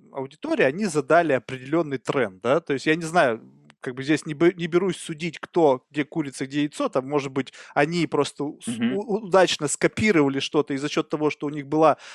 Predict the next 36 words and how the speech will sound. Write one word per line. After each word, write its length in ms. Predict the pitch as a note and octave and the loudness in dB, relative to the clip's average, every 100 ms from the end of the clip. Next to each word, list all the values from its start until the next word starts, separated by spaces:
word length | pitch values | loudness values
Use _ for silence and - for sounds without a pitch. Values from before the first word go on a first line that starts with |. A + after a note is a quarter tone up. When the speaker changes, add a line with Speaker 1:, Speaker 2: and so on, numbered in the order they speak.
| - | -4
Speaker 1:
огромная 440 | D3 D#3+ E3 D3 | 0 4 4 4
аудитория, 500 | C#3 C#3+ - C4 B3 | 0 0 0 2 4
как 260 | D3 E3+ F3+ | 4 2 2
бы 160 | D#3 - - - | 0 0 -6 2
это 280 | G3 F#3+ | 4 6
имеет 420 | D#3+ D#3 E3 E3+ - | 4 2 2 0 0
связь 320 | D3 E3 D#3 | 2 4 4
с 240 | - - | 0 -6
ними, 280 | F3 E3 B2+ | -6 -6 -2
да, 160 | C3 D3 | 0 0
что 160 | - | 2
это 160 | C#3+ D3 | 0 2
от 140 | C#3+ | -2
них 180 | D#3 C#3 | -4 -8
пошло. 380 | - - - G2+ - - - - | -6 -6 -6 -8 -10 -20 -20 -6
Но 320 | E3+ G3 F3+ | 2 4 4
они 240 | - F3 C#4 | 2 0 2
также, 640 | F#3 F3 D3+ B2 A2 - | 4 4 2 -6 -8 -10
с 140 | - - | -18 -2
учётом 260 | F3+ F3 C#3 | 0 0 -2
того, 220 | D#3+ D#3+ | 0 0
что 180 | - C#3 | -2 -8
у 20 | |
них 200 | D#3 D#3 | -8 2
есть 160 | E3+ - | 2 2
коммерческие 640 | D3+ E3+ E3+ - - - | -2 0 -2 -2 -8 -8
интересы, 460 | C3 D3 C#3 A#2 - | -6 -4 -2 -2 -2
они 400 | G#2+ C#3+ A3 - _ | -6 -2 -4 -6 _
продвигают 640 | - C3+ D3 C#3 E3 D3+ | -6 -4 -4 2 4 4
определённый 480 | - C3+ B2+ D#3 D3 | -2 -8 -2 -2 -2
стиль 280 | C3 - D3 | -8 -4 -2
одежды, 500 | C3+ A#2 G2+ F#2+ G2+ - - - | -2 -4 -8 -8 -16 -16 -16 -6
они 240 | B2+ D#3+ | -4 -2
продвигают 680 | E3 D#3 D3+ D3 D#3 D#3 D3+ | -4 -6 -4 2 4 4 2
определённый 600 | B2+ C3+ C3+ D#3 D3+ D3 | -6 -8 -2 -2 -2 -8
макияж. 440 | C3+ C#3+ D3 A#2 | -6 -6 0 0